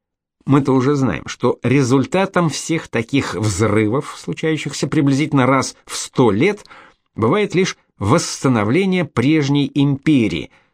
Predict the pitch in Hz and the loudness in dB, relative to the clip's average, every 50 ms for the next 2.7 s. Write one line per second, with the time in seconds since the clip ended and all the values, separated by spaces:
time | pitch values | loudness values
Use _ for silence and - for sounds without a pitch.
0 | _ _ 135 190 - - - - - - 131 - - 101 92 82 - - - - | _ _ 0 0 0 -2 -6 -12 -8 -6 -4 -2 -2 -2 -2 -2 -4 -6 -2 0
1 | 165 190 190 180 175 175 170 160 - - - 131 - - 110 90 - - - - | 0 0 0 0 0 -2 -2 -4 -4 -2 -2 -4 -2 -2 -4 -4 -4 -4 -6 -4
2 | - 180 180 170 160 165 160 143 - - - - - | -2 0 0 0 0 0 -2 -4 -4 -6 -4 -6 -4